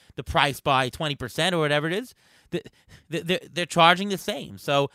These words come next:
uh, I don't like that, uh, but it means the players have to play less innings, um, and they get paid the same, right? They get paid per game. They don't get paid by inning. So, uh,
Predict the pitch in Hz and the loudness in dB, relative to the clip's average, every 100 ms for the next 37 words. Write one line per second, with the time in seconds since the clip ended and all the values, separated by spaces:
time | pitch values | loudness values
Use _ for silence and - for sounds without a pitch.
0 | - _ - 127 135 226 160 127 - 131 | -14 _ -4 2 4 4 2 -2 -2 -2
1 | 185 262 143 156 139 170 - 160 156 170 | -2 -2 0 0 2 -2 -2 -6 -4 -4
2 | 160 165 - 160 156 156 - - 165 147 | -4 -4 -2 -2 -2 -4 -6 -6 -4 -4
3 | - 104 127 190 233 262 208 208 - _ | -8 -4 0 0 0 -2 -4 -8 -16 _
4 | - - - 143 143 143 139 135 135 139 | -20 -16 0 4 4 2 -2 -4 -2 -4
5 | 151 135 127 117 180 110 - 113 127 131 | -2 -4 -4 -2 -2 -2 -6 -12 -8 -6
6 | 139 143 135 117 101 151 120 110 110 110 | -6 -6 -6 -8 -6 -6 -4 -6 -6 -8
7 | - - 120 104 92 90 170 107 110 - | -10 -14 -10 -6 -6 -4 -6 -8 -12 -20
8 | _ - _ _ - 185 170 175 170 185 | _ -20 _ _ 0 4 4 4 4 4